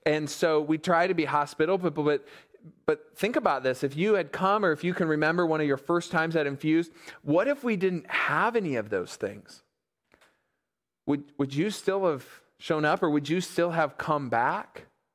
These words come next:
And I don't want to criticize. I'm not trying to shame you for coming back for the wrong reasons, okay? I just want you to be aware that sometimes maybe our driving force to participate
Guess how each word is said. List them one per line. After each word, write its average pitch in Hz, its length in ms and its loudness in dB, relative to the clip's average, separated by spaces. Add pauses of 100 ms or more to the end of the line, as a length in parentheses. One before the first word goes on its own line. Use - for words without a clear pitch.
(1080)
And 208 100 2
I 240 40 4
don't 247 100 4
want 233 100 4
to 180 60 2
criticize. 196 1000 -2 (280)
I'm 165 100 0
not 202 180 2
trying 190 240 0
to 156 60 2
shame 170 440 0
you 190 180 2
for 180 120 0
coming 165 280 -2
back 160 280 0
for 165 80 -2
the 151 80 0
wrong 151 320 2
reasons, 160 520 0
okay? 160 460 0 (400)
I 247 180 0
just - 260 -2
want 185 340 -2
you 175 100 0
to 175 280 -2
be 156 520 0 (580)
aware 139 800 0 (1200)
that 170 140 0
sometimes 220 800 0
maybe 185 360 0
our 208 200 2
driving 180 560 2
force 175 440 0
to 151 100 -2
participate 190 960 -2